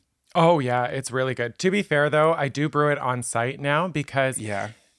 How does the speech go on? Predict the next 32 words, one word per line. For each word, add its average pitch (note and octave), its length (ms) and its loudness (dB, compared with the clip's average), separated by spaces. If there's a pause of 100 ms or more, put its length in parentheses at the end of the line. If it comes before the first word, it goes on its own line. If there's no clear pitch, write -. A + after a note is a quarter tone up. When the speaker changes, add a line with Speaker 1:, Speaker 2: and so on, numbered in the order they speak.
(180)
Speaker 1:
it's - 320 -8
a E3+ 100 0
thirty B2 340 -2
bottle C3+ 240 2
kit. C#3 160 -8
I B2+ 80 -8
feel B2 160 -4
like B2+ 180 -4
we're A2 80 0
off G2+ 120 -6
on G#2 100 -8
a G2+ 60 -8
tangent G#2+ 320 -6
already, G#2 280 -4
but B2 160 -2
Speaker 2:
I B2+ 80 -4
know. A#2+ 360 -6
Speaker 1:
it's E3+ 160 -2
a F#3+ 60 2
thirty C#3+ 300 2
bottle D#3+ 260 4
kit. F3 300 0
And C#3 180 -4
with C#3 120 -4
filtering, D3+ 440 -2
because C3 400 -4
they're D3+ 160 -4
so D#3 240 -2
expert D3 440 -4
at D3 160 0
it, F3+ 100 -6
you D3 260 -12